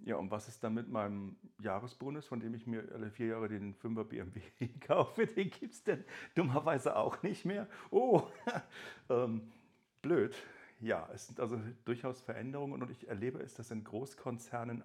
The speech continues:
auch, ähm, ganze Hierarchiestufen abgebaut werden und dass Menschen,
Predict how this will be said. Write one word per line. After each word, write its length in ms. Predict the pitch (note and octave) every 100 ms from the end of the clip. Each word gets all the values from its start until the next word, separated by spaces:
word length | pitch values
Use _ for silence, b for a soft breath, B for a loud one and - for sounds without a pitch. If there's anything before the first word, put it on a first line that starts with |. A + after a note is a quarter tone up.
| -
auch, 400 | G#2 G#2 G2+ - B B B B B B B -
ähm, 400 | - F#2 F#2 F#2 G2
ganze 320 | - G2+ - G#2+
Hierarchiestufen 1500 | G#2 G2 - A#2+ A2+ - - - A2 A2 - G2+ F#2+ F2+ F2+ _ _ _ _
abgebaut 800 | - F2+ - C3+ C3 D3 D#3 -
werden 480 | C3+ C#3 E3 A3 - B B B B B B B B B _ _
und 280 | C3+ B2+ C3
dass 340 | A#2 G#2+ - B2+
Menschen, 1040 | G#2+ G#2+ C#3+ F3 - - D#3+ D#3 D#3 -